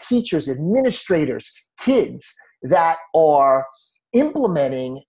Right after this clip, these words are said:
new ideas, better ideas, but having that result, that evidence, so that we can really scale the work in our schools. Listen, if you're not passionate about what you do,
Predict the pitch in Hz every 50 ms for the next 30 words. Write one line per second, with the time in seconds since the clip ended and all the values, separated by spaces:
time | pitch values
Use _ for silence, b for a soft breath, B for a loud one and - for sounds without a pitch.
0 | _ _ _ - 143 165 208 254 269 233 208 147 135 139 135 117 127 135 123 113
1 | 110 101 107 104 - 202 214 233 285 240 208 151 143 139 131 127 131 131 123 110
2 | 113 117 - - - - _ _ _ _ _ 165 156 156 - - - 220 214 208
3 | 196 214 208 190 180 185 185 185 - 165 175 170 151 131 160 165 160 123 - -
4 | 143 147 - - 165 180 170 165 143 131 120 120 - - - - 151 147 156 170
5 | 175 156 - 180 156 151 175 208 208 208 196 - - - - - - - 196 196
6 | 202 196 180 190 170 160 131 139 151 151 156 - 156 147 156 151 - - - 247
7 | 185 143 135 - b b b b b b - 277 - 220 156 135 113 - 139 175
8 | 285 359 403 392 349 311 262 - - - - - 254 262 247 - - 254 247 214
9 | 185 147 143 127 - - 139 160 208 220 220 - 165 190 220 214 180 139 127 185
10 | 208 220 233 247 247